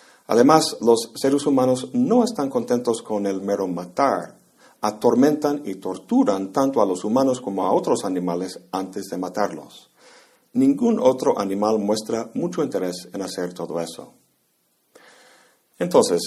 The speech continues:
decir que no podemos permitir este principio ético de Singer porque se degra-, se degradaría la dignidad humana y llegaríamos pronto a la barbaridad,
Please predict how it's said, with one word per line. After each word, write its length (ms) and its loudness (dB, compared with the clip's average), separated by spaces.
decir 420 0
que 140 4
no 280 4
podemos 440 4
permitir 560 0
este 180 0
principio 500 -6
ético 320 -6
de 120 -6
Singer 340 0
porque 340 0
se 220 -2
degra-, 400 0
se 200 -2
degradaría 760 6
la 160 2
dignidad 420 0
humana 500 0
y 80 -4
llegaríamos 640 6
pronto 380 2
a 40 4
la 140 0
barbaridad, 760 0